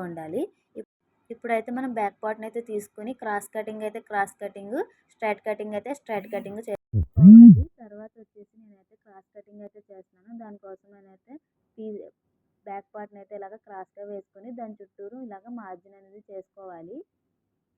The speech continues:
ఇలాగ పై వైపున లోతు తీసుకున్నాం, మొత్తం సేమ్ as it is-గా ఎలాగ ఉందో అలాగా చేసుకున్న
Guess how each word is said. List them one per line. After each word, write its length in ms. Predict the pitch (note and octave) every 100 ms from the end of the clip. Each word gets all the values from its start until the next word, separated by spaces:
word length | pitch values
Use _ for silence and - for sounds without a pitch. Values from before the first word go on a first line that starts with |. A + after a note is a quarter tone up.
| _
ఇలాగ 220 | F#3+ F#3 F#3+ G3+
పై 120 | F#3+ F#3+
వైపున 320 | F#3+ F#3+ F#3 F#3+ F#3+
లోతు 220 | F#3+ F#3 G3
తీసుకున్నాం, 440 | G3 - F#3+ G#3+ C4
మొత్తం 260 | G#3+ F3+ G#3+ A3+
సేమ్ 240 | G3+ F#3+ F#3 _ _ _ _
as 200 | F3 F#3 -
it 80 | G3+
is-గా 200 | G3 G#3+
ఎలాగ 160 | G3 F#3+
ఉందో 100 | G3
అలాగా 220 | G3 F#3+ A3 - _ _ _ _ _ _ _ _ -
చేసుకున్న 340 | G3+ G3 G#3